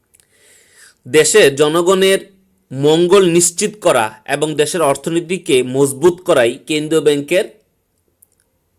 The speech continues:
উদ্দেশ্য। কেন্দ্রীয় ব্যাংকের প্রথম উদ্দেশ্য হচ্ছে বলিষ্ঠ মুদ্রা বাজার গঠন ও নিয়ন্ত্রণ।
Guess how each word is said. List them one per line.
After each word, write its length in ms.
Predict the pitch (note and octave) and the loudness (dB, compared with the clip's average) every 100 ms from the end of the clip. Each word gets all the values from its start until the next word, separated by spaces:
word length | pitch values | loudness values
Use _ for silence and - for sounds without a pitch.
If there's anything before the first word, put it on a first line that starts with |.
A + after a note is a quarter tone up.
| - | -10
উদ্দেশ্য। 500 | D3 C#3 C#3 - F#2 _ _ _ _ _ _ _ _ _ | -6 -2 -4 -4 -12 _ _ _ _ _ _ _ _ _
কেন্দ্রীয় 320 | E3 F#3+ G#3+ | -2 2 2
ব্যাংকের 320 | G#3 G#3+ A3 - | 2 0 -2 0
প্রথম 320 | E3 G3 G3 | -2 -2 -2
উদ্দেশ্য 300 | F#3 G3 G3+ | 0 0 0
হচ্ছে 200 | F#3+ G3 | -2 -4
বলিষ্ঠ 640 | C3+ D3 D#3 F#3 - - | 0 -2 0 -2 -4 0
মুদ্রা 520 | G3+ E3+ D3+ C#3 D#3 | 0 0 -4 -2 -2
বাজার 320 | D3 D3 D3 C3+ | 0 0 0 0
গঠন 420 | B2+ C3 E3+ F3+ | 0 -2 -4 -6
ও 100 | C#3+ | -6
নিয়ন্ত্রণ। 500 | C3+ C3+ B2+ A#2 G2 | -6 -6 -8 -10 -12